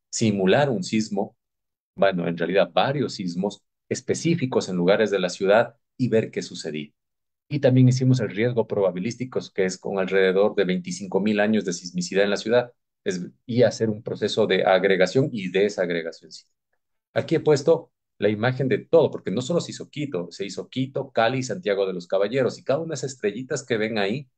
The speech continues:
es un escenario sísmico determinístico colocado en, en cada una de las ciudades. Para Quito específicamente, voy a mostrar esta imagen. Eh, en la parte izquierda ustedes ven los eventos simulados. Son eventos que van desde la magnitud de,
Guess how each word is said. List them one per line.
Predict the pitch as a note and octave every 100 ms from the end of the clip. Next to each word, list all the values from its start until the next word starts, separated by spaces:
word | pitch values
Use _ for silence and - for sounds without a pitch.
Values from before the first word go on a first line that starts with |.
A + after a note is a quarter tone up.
| -
es | B2+ C3
un | A#2
escenario | G2 F#2 G2 G2+
sísmico | F#2+ - A2+ C3+ C#3+ D#3+ D3 - _ _ _ _
determinístico | - G2+ A2 F#2+ G2 A#2 B2+ C#3 C3 C3+
colocado | A2 F2+ A2 G#2+ G#2
en, | G2
en | G2 F2+
cada | F2+ G2
una | F#2+ F2+
de |
las | E2+
ciudades. | F2+ D#2+ D#2 -
Para | F#3 G3 F3+
Quito | C3 B2+
específicamente, | B2+ G#2 A2+ - - G#2+ F#2+ F#2 - - _ -
voy | F#2+
a |
mostrar | F#2 F2+ F2+
esta | F2+ G#2+
imagen. | A#2 A2 A2+ B2+ - _ _ _ _ _ _ -
Eh, | G#2 G2+ A2 _
en | B2
la | A2+
parte | B2+ C3+ C3+
izquierda | B2+ C3 C3
ustedes | C3 C3 B2
ven | B2
los | -
eventos | G2+ A2+ G#2+ -
simulados. | G2+ A2 A#2+ F2 E2+ _ -
Son | - A#2
eventos | G#2 A#2 A2+ -
que | G2+
van | A2 A2
desde | G2 F2+ F2+
la | F2
magnitud | F#2 F2+ -
de, | A#2